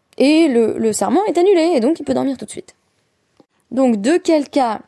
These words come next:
la Mishnah peut bien être en train de nous parler ? Seulement, et c'est seulement dans ce cas que le vœu est valide, d'un cas d'une personne qui dit, Konam, euh, Konam Einai Beshena Lemachar Im,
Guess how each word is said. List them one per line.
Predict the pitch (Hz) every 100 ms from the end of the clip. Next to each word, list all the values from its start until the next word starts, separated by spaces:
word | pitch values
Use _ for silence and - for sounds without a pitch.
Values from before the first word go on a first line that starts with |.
| _ _ _ _ -
la | 226
Mishnah | 233 226 - 226
peut | 214
bien | 208 220
être | 208
en | 202
train | 220
de | 214
nous | 196
parler ? | 196 190 240 330
Seulement, | - - - - - 392 302 214 233 -
et |
c'est | 208 185 190
seulement | - - 208 247 247 240
dans | 208
ce | -
cas | 190 180
que | 202
le |
vœu | 180 185
est |
valide, | 185 202 240 _ _ _ - -
d'un | 202
cas | 254
d'une | 240 226
personne | 208 208 233 247
qui | 233 202
dit, | 196 233 359 392 - - -
Konam, | - 214 269 302 320 _ _ - -
euh, | 208 196 185 104 -
Konam | - 208 247
Einai | - 208 190 220 269
Beshena | - 214 196 196 202 254 - - -
Lemachar | 262 294 254 220 220 240 -
Im, | 214 240